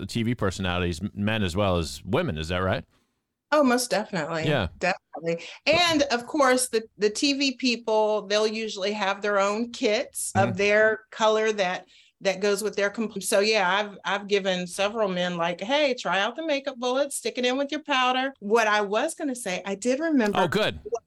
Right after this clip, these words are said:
Speaker 2: was, <laughs> was the versatility in that you can multitask. So with your, a lot of people will say, "Oh, I'm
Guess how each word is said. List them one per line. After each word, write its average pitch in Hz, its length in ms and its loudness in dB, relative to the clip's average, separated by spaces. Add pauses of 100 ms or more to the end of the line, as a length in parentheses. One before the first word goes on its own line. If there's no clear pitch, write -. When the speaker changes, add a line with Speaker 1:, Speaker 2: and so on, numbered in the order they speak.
(160)
Speaker 2:
was, 220 220 2 (400)
<laughs> - 400 -14
was 247 460 4
the 233 100 4
versatility 247 920 4
in 214 180 4
that 202 240 2
you 208 100 -4
can 202 140 -6
multitask. 185 800 -4 (340)
So 208 720 4
with 226 240 2
your, 220 100 6
a 185 120 -4 (340)
lot 277 180 4
of 392 60 -4
people 262 240 2
will 220 160 2
say, 202 280 0
"Oh, 311 140 4
I'm 254 220 2